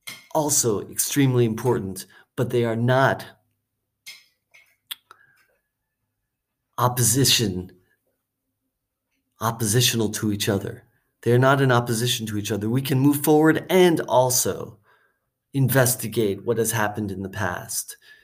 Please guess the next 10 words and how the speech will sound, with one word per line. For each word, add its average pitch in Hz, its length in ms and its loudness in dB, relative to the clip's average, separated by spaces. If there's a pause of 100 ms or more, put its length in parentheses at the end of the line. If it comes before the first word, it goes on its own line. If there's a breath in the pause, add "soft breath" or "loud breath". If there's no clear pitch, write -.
(100)
because 117 680 2 (680 loud breath)
the 123 100 -8
past 131 360 2
is 135 120 0
prologue, 104 760 2 (380 soft breath)
and 113 140 -4
if 110 140 -6
we 113 60 -4
do 127 260 2
not 117 480 2